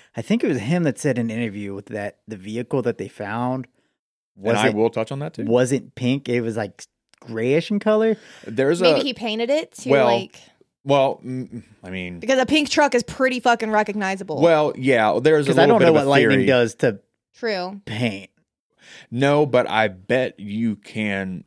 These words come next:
Speaker 2: I mean, I'm sure it's an oily base paint, and I'm sure you can get rid of it with fire
Speaker 1: Yeah.
Speaker 2: in one form or another. So a lightning strike would probably be able to do some damage to it, I'm sure. I mean,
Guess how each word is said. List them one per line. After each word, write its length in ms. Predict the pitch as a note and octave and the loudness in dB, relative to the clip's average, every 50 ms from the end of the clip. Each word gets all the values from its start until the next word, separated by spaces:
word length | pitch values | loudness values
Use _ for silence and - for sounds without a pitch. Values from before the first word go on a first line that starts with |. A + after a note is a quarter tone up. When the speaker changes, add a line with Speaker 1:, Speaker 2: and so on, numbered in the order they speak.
| - | -10
Speaker 2:
I 60 | G#2 | -6
mean, 80 | A2+ B2 | -4 -4
I'm 80 | A#2+ B2+ | -4 -2
sure 120 | - G#3 | -2 -4
it's 120 | E3 - | -4 -4
an 80 | A#2+ - - | -4 -4 -2
oily 320 | B2 B2 B2 A#2+ A2+ G#2+ | 0 0 2 0 0 -2
base 300 | F#2 G2+ G2+ G2+ G2+ - | -4 -4 -4 -4 -4 -6
paint, 300 | - - G#2 G2+ G2+ F#2+ | -8 -10 -8 -8 -6 -6
and 100 | F#2+ G2 | -6 -8
I'm 80 | G2 F#2+ | -8 -8
sure 160 | - - B2+ | -10 -10 -10
you 140 | B2+ A#2 A2+ | -10 -10 -10
can 160 | A2 G2+ F#2 | -12 -12 -8
get 180 | F2+ G#2+ A2 G2 | -4 -4 -2 0
rid 140 | A2 G#2 | -2 -2
of 80 | G2+ F#2+ | -2 -2
it 60 | F#2+ E2+ | -4 -4
with 100 | F#2+ - - | -6 -6 -6
fire 420 | A2+ F2+ F2 F2 E2+ E2+ F#2+ G2+ - - | -8 -6 -6 -6 -6 -4 -6 -6 -6 -6
Speaker 1:
Yeah. 240 | A#2 A2+ G#2 F2+ G#2+ | -6 -4 -4 -2 -2
Speaker 2:
in 220 | A2 G#2 G2 F#2+ | -2 -2 -4 -4
one 360 | F#2+ G#2 G#2+ G#2+ G#2+ G#2 G2 F2+ | -4 -2 -2 -2 -2 -4 -6 -8
form 440 | - - - A2 G#2 G2 F#2+ F#2+ | -8 -6 -4 -4 -2 -2 -4 -4
or 100 | F#2 F2+ | -6 -6
another. 500 | F2+ F2 F2 F#2+ G#2 A2 B2 C3 D3 D3 - - - - - _ | -8 -4 -2 0 2 2 2 2 0 -2 -4 -8 -20 -20 -20 _
So 240 | - - G#2 G2 F#2+ | -10 -4 -2 -2 0
a 40 | F#2+ | 2
lightning 280 | G2 G#2+ G#2+ G#2+ A2 G2+ | 2 0 0 0 -4 -6
strike 300 | - - G#2+ G#2+ G#2 G#2 | -4 -2 0 0 0 -2
would 100 | F#2 - | -6 -8
probably 280 | - G#2+ G2+ G#2 G#2 | -6 -4 -4 -4 -4
be 100 | G2 G#2 | -4 -4
able 80 | G#2 G2+ | -6 -6
to 60 | G2 | -6
do 220 | F#2 G2+ G2+ G#2 | -6 -6 -6 -6
some 280 | G2 - - G2 G2 F#2+ | -6 -8 -10 -10 -8 -6
damage 300 | F2+ F#2+ G2 G#2 G#2+ - | -4 -4 -4 -4 -6 -6
to 120 | - A#2+ | -6 -6
it, 60 | A2 F2+ | -6 -4
I'm 120 | F#2+ G2 | -6 -8
sure. 180 | - - - A2 | -8 -8 -6 -4
I 20 | |
mean, 160 | D3+ E3 F3+ | -4 -4 -6